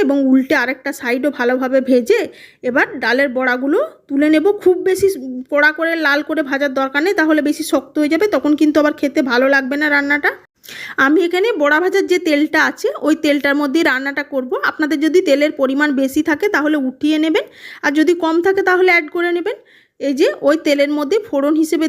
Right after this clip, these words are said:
দিয়ে দিলাম ওয়ান ফোর্থ টি চামচ কালো জিরে আর চেরা কাঁচা লঙ্কা। আপনারা ঝালটা যেমন পছন্দ করবেন সেই অনুপাতে কাঁচা লঙ্কাটা অ্যাডজাস্ট করে নেবেন। এবার এর মধ্যে দিয়ে দেব একটা মিডিয়াম সাইজের কুচানো টমেটো। এবার টমেটোটা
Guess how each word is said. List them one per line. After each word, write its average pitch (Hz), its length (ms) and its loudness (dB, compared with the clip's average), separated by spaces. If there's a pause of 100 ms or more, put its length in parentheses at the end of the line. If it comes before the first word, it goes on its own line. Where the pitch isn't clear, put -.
দিয়ে 269 180 0
দিলাম 403 260 0
ওয়ান 269 240 2
ফোর্থ 311 200 0 (240)
টি 311 160 4
চামচ 320 280 2 (120)
কালো 262 280 0
জিরে 311 200 0 (440)
আর 285 80 0 (100)
চেরা 285 260 2 (100)
কাঁচা 269 360 -2
লঙ্কা। 294 300 -6 (920)
আপনারা 330 260 0 (100)
ঝালটা 277 420 -2
যেমন 285 180 -2 (100)
পছন্দ 311 280 -2 (140)
করবেন 269 340 0
সেই 285 200 4
অনুপাতে 269 400 0
কাঁচা 247 240 -2
লঙ্কাটা 262 360 0
অ্যাডজাস্ট 247 420 -4
করে 254 200 0
নেবেন। 349 200 -2 (480)
এবার 269 260 2 (200)
এর 277 140 -2
মধ্যে 294 220 -4 (100)
দিয়ে 254 220 0
দেব 294 140 -2 (260)
একটা - 180 -10 (120)
মিডিয়াম 311 340 0 (100)
সাইজের 339 400 0
কুচানো 302 420 0
টমেটো। 285 400 -2 (460)
এবার 277 260 0 (100)
টমেটোটা 302 460 -2